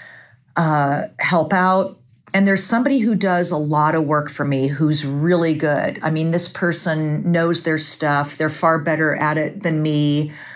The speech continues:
Um, I pretty much leave them alone 'cause they know what they're doing. So anyway,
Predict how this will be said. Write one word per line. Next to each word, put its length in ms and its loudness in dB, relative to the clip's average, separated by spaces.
Um, 380 2
I 80 2
pretty 340 0
much 320 0
leave 300 2
them 140 2
alone 580 0
'cause 320 -2
they 180 2
know 200 2
what 180 0
they're 140 2
doing. 600 2
So 200 0
anyway, 800 2